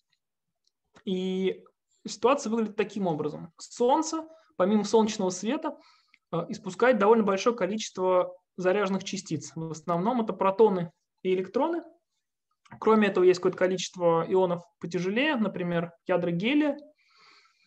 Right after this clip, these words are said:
Вот. И все эти частицы летят в сторону Земли, точнее, летят они во все стороны, в том числе в сторону Земли. И летят они в сторону других планет.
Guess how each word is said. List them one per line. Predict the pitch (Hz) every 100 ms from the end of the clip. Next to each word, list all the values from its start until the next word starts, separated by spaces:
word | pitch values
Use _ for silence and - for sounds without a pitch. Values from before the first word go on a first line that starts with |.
| _ _ -
Вот. | 185
И | 233
все | 202 277
эти | 233
частицы | - - 294
летят | 226 202 240
в |
сторону | - 220 220
Земли, | 185 196 196 214 277 - _ _ _ _
точнее, | 175 170 214
летят | 185 175 208
они | 185
во | 170
все | 165 262
стороны, | 269 214 170
в | -
том | 220
числе | 214 185
в |
сторону | - 185 175
Земли. | 180 165 151 - _ _ -
И | 175
летят | 170 175 -
они | 208 214
в |
сторону | 214 208 196
других | 190 208 202
планет. | 208 202 285